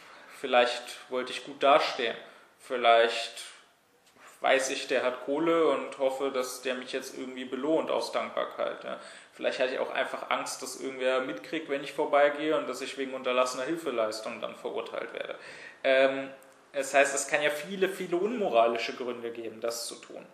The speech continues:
Nicht diese Tat selber ist das Moralische, sondern für die Moral zählt eben die Achtung.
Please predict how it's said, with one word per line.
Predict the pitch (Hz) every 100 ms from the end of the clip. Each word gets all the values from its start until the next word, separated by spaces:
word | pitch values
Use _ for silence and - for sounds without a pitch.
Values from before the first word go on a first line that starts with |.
| _ _ _ _ _ _ _ _ _ _
Nicht | 143 156 - - 156 143
diese | 139 143
Tat | 143 131 131
selber | 139 170 202 123 - - - -
ist | 139 - - - - _ _ _ _ _ _ -
das | 127 120
Moralische, | 131 110 110 117 123 - 147
sondern | 147 123 123 127 - - - _ _ _ _ _ _ _ - _ - -
für | - 131
die |
Moral | 123 123 113 123 131 131
zählt | 135 127 127
eben | 127 123 123 -
die | 139
Achtung. | 151 - - -